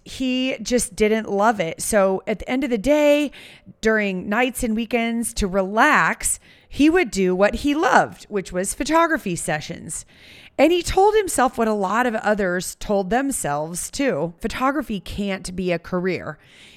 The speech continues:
It's just a fun hobby. I can't charge what I need to charge so that I could actually support my family." And so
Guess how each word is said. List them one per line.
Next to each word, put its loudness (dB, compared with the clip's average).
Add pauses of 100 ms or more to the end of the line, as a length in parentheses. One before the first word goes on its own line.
(140)
It's 2
just -2
a 0
fun 0
hobby. -4 (560)
I 4
can't -2
charge -2
what 0
I 0
need -6
to -4
charge 0
so -2
that -2
I -2
could -2
actually -2
support -6
my 0
family." -2 (580)
And 6
so 4